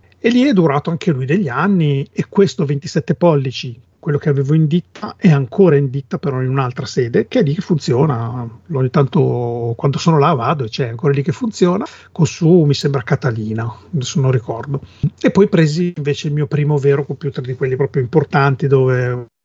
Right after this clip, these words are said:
ho fatto i debiti quasi, eh, perché ho preso un, un iMac i seven con sedici giga di ram, la scheda video integrata, il Fusion Drive da un tera. Avevo speso un, pare un duemilasettecento euro,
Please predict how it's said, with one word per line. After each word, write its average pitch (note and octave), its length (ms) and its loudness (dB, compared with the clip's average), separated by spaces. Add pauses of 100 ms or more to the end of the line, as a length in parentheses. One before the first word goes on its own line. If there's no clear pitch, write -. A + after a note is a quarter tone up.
(120)
ho A#2+ 60 -8
fatto D3 260 0
i - 20 6
debiti B2 520 2
quasi, A#2+ 400 0 (680)
eh, B2 220 -4
perché C#3 200 0
ho - 40 -2
preso C#3 240 2
un, C3+ 340 0
un C#3+ 180 -2
iMac C#3+ 520 -2
i D3 120 2
seven D3+ 600 0
con C3 400 -6
sedici C3+ 380 -8
giga C#3 180 2
di C3+ 100 0
ram, C#3+ 600 0
la C#3 80 0
scheda C3 320 -4
video B2+ 320 -2
integrata, C#3+ 960 -2
il C#3 220 0
Fusion C3+ 400 -2
Drive B2+ 320 -2
da B2+ 100 -4
un B2 160 -4
tera. C#3 460 4
Avevo D#3+ 420 -4
speso D#3+ 300 0
un, C#3+ 120 0 (140)
pare D3 200 0
un C#3+ 140 2
duemilasettecento C#3 1080 0
euro, A2+ 480 -6